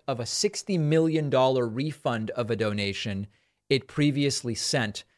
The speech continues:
to a pro-Trump super pac. That pac is called Make America Great Again, Inc. And if you're confused, like, wait, so there's the Trump campaign, there's the Save America pac, there's the Make America Great Again, Inc.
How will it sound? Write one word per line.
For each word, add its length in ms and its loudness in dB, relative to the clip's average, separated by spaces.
to 180 0
a 80 -2
pro-Trump 920 0
super 340 -4
pac. 340 -6
That 220 -2
pac 220 -2
is 100 -6
called 220 -2
Make 200 -2
America 400 0
Great 280 -2
Again, 360 -4
Inc. 280 -4
And 100 4
if 140 4
you're 140 0
confused, 580 0
like, 140 2
wait, 260 2
so 160 2
there's 220 2
the 80 -2
Trump 280 0
campaign, 720 -2
there's 180 2
the 80 -4
Save 300 2
America 440 2
pac, 580 2
there's 180 0
the 80 -4
Make 300 2
America 420 2
Great 300 0
Again, 300 -2
Inc. 260 -2